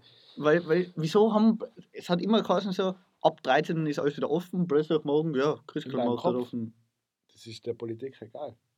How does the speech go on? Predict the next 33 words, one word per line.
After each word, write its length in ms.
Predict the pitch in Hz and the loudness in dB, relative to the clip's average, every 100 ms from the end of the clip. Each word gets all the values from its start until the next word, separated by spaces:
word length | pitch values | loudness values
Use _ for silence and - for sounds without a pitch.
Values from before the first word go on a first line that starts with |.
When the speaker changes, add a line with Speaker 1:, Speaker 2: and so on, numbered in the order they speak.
| _ _ _ - | _ _ _ -20
Speaker 1:
Was 200 | - 98 | -18 -10
Speaker 2:
Die 60 | 113 | -8
Speaker 1:
in 60 | |
meinem 120 | 104 | -6
Speaker 2:
spielen, 240 | 113 131 120 | -6 -4 -6
Speaker 1:
Kopf? 100 | 117 | -8
Speaker 2:
die 100 | 120 | -8
spielen 320 | 113 143 139 | -6 -6 -6
Spielchen 460 | 123 - 180 - 208 | -8 -12 -12 -10 -10
mit 140 | 180 | -8
uns. 180 | 170 156 | -4 -2
Speaker 1:
<laughs> 540 | 170 165 - - - - | -2 -4 -10 -18 -12 -8
Speaker 2:
Davor 300 | 127 160 185 | 0 2 4
setzen 380 | 190 185 180 | 2 2 0
sie 100 | 175 139 | 4 4
eine, 220 | 139 147 | 4 2
eine 140 | 147 | -2
Zahl 220 | - 147 175 | 2 4 4
in 60 | 160 | 2
den 40 | |
Kopf, 280 | - 196 214 - - _ | 2 2 2 -10 -20 _
dann 420 | - 156 208 214 190 - - | 2 2 2 -4 -8 -14 -10
schaust 360 | - 147 170 | 2 4 4
du 60 | 175 | 2
mal 180 | 151 135 | 0 0
drei 240 | 131 151 | 2 2
Tage 220 | 175 143 | 2 0
nicht 240 | 143 160 151 | 0 -4 -4
in 160 | 135 131 | -6 -2
die, 200 | 123 120 | 0 0
in 180 | 117 | -4
die 60 | 123 | -4
Nachrichten 800 | 123 135 170 175 180 - 185 175 | -2 -2 -2 -4 -6 -8 -10 -10